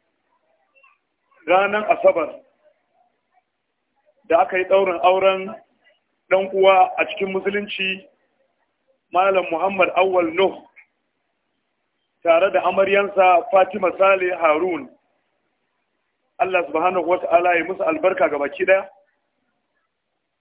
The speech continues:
kuma ya yi ma iyayensa albarka, ya sanya wannan aure cikin mizanin kyawawan ayyukansu, kuma ya sanya aljannan Firdausi ya zamanto makomansu gaba ɗaya,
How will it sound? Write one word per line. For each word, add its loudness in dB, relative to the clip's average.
kuma 4
ya 0
yi 2
ma 0
iyayensa 2
albarka, 0
ya -2
sanya -2
wannan 0
aure 2
cikin -8
mizanin -2
kyawawan 4
ayyukansu, -4
kuma 0
ya 0
sanya 2
aljannan -2
Firdausi -2
ya 0
zamanto -2
makomansu -2
gaba 0
ɗaya, 0